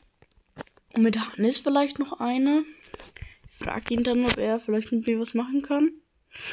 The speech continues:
Weil das wär schon ziemlich nice, mal wieder eine Folge mit Hannes zu machen.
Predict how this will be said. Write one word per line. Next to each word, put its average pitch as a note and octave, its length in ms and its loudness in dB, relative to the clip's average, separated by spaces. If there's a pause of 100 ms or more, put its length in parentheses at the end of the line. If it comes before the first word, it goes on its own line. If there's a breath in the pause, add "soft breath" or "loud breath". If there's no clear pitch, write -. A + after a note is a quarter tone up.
(1400 loud breath)
Weil A3 100 -2
das - 200 2
wär D4 100 4
schon F4 180 4 (100)
ziemlich A#3 420 6
nice, G#3+ 260 6
mal A#3+ 140 4
wieder B3 140 10
eine B3 120 8
Folge A#3 340 6
mit B3+ 200 4
Hannes G4 380 6
zu A#3+ 100 4
machen. G#3 560 0